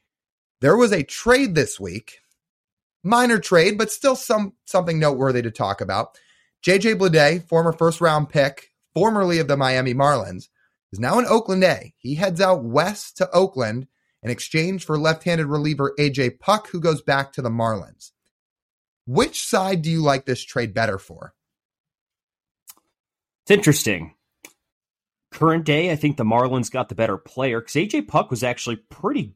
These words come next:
Speaker 2: good in the bullpen last year. I wrote his numbers down. Uh, da, da, da, da, A J Puk right here. Three one two E R A in sixty-two games out of the bullpen last year for a pretty bad A's team. Uh, sixty-six innings, seventy-six strikeouts, twenty-three walks.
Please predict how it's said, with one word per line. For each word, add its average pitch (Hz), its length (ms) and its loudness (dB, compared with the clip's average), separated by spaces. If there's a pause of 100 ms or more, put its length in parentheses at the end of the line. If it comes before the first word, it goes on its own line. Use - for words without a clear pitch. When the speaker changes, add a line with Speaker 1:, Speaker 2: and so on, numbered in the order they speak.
Speaker 2:
good 135 220 2
in 113 60 2
the 95 100 -2
bullpen 110 520 -6
last 87 380 -8
year. 87 380 -12
I - 80 -16
wrote 92 200 -8
his 85 140 -8
numbers 92 300 -4
down. 92 480 -4
Uh, 95 380 0
da, 104 160 -4
da, 104 200 -4
da, 113 160 -4
da, 170 680 2
A 123 180 -6
J 110 220 -4
Puk 113 280 -6
right 113 160 -2
here. 104 240 -4 (320)
Three 170 260 2
one 160 240 4
two 147 340 4
E 135 140 2
R 127 200 2
A 123 120 0
in 107 100 -2
sixty-two 131 800 -4
games 110 360 -2
out 104 80 0
of 101 60 -4
the 90 60 -10
bullpen 98 420 -8
last 92 260 -8
year 101 100 -8
for 110 180 -6
a 101 60 -2
pretty 147 320 -4 (180)
bad 110 320 -2
A's 98 280 -4
team. 87 360 -10 (420)
Uh, 98 120 -6 (260)
sixty-six 147 680 -2
innings, 127 300 -2
seventy-six 131 600 -2
strikeouts, 113 580 -2
twenty-three 117 500 -2
walks. 98 460 -4